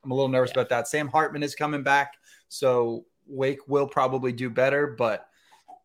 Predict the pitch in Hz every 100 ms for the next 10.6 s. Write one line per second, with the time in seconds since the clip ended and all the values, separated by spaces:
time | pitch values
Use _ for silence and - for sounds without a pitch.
0 | _ _ _ _ - 143 135 127 180 185
1 | 175 151 151 143 120 139 139 139 120 113
2 | - - - 156 143 135 - 120 127 -
3 | - - 123 123 165 202 _ - - 123
4 | 120 - - 156 143 139 104 120 80 73
5 | 104 95 85 - _ _ _ - 147 131
6 | 120 - _ _ _ _ _ _ 226 220
7 | 214 202 196 180 170 175 175 175 _ -
8 | 156 185 175 160 160 170 - 165 160 160
9 | 165 - - 135 123 156 170 190 196 185
10 | 175 _ _ 175 170 -